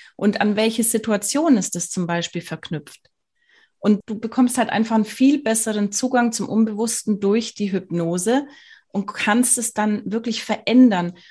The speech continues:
Und es ist spannend, wirklich bei jedem Klienten, der bei mir war, denen werden im Verlauf ganz, ganz viele Dinge aus ihrem Leben immer bewusster. Das ist so, als ob's wie so Bläschen hochsteigen, so plopp, plopp, plopp, plopp, und dann werden ihnen so viele Dinge bewusst.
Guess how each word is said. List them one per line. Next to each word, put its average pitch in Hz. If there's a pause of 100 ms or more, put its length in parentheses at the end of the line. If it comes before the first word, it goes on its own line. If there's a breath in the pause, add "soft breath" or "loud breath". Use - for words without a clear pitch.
(120)
Und 208
es 208
ist -
spannend, 233
wirklich 220
bei 196
jedem 233
Klienten, 202 (420 soft breath)
der 196
bei 208
mir 190
war, 175 (500)
denen 220
werden 226
im 233
Verlauf 214 (800)
ganz, 285
ganz 214
viele 190
Dinge 175
aus 170
ihrem 175
Leben 165
immer 285
bewusster. 247
Das 185
ist -
so, 294
als 226
ob's - (240 loud breath)
wie 240
so 233 (260 loud breath)
Bläschen 247
hochsteigen, 254
so 262
plopp, 214
plopp, 185
plopp, 185
plopp, 285
und 220
dann 214
werden 214
ihnen 214
so 269
viele 262
Dinge 247
bewusst. 185